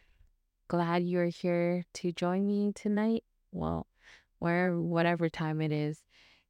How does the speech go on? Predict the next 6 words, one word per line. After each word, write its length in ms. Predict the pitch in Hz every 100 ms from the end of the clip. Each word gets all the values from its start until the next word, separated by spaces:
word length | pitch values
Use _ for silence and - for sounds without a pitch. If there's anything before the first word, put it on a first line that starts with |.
| _ _ _ -
it 100 | 160
is 140 | 156
actually 440 | 139 156 - 170 160
almost 440 | 151 156 160 -
midnight. 440 | 147 - 170 170 -
So 500 | - - 156 156 160